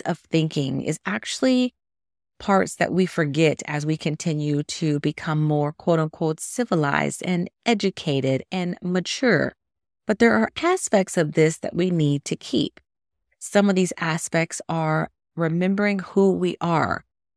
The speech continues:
understanding what it is we do and do not like, setting that boundary and vocalizing that to those around us. And then sitting in a posture of knowing that it's all working out,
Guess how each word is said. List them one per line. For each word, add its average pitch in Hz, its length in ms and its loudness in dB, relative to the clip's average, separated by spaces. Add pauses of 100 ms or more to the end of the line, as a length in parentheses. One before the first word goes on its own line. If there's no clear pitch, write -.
understanding 208 720 0
what 185 160 4
it 180 100 2
is 180 300 2
we 165 200 -2
do 233 440 2
and 170 180 0
do 165 180 2
not 233 320 0
like, 143 360 0 (320)
setting 254 480 2
that - 260 0
boundary 156 500 2
and 175 220 0
vocalizing 143 1160 2
that 131 360 0 (120)
to 160 280 0
those 131 420 -2
around 208 440 0
us. - 300 -6 (340)
And 202 220 2
then 262 380 0
sitting 277 420 2
in 247 140 2
a 226 60 0
posture 196 760 -2
of 170 280 -2
knowing 170 680 2
that 147 160 -2
it's - 240 -4
all 165 360 -2
working 151 440 -2
out, 156 240 -2